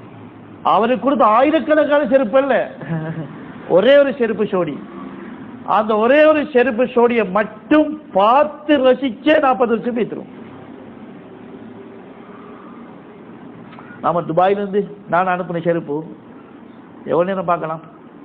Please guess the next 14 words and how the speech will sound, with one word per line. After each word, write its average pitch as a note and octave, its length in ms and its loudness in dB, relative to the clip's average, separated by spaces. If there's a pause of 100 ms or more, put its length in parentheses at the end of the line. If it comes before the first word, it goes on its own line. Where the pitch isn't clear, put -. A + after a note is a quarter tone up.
(720)
எத்தனை - 260 -6
நாளைக்கு F3+ 300 -2
பார்க்கலாம்? D3 380 -6 (1900)
ஏசுவா, A3 360 0
"என்னடா B3 300 0
திருப்பி D#4 280 0
திருப்பி C4+ 160 -2
பார்த்து A#3+ 240 2
பார்த்து A3 220 0
அவன் G#3+ 120 0
செருப்புல?" G#3 460 0
ஏசுவா F3 220 0
வந்து D3 260 -8 (1700)
என்ன, C#3 160 -8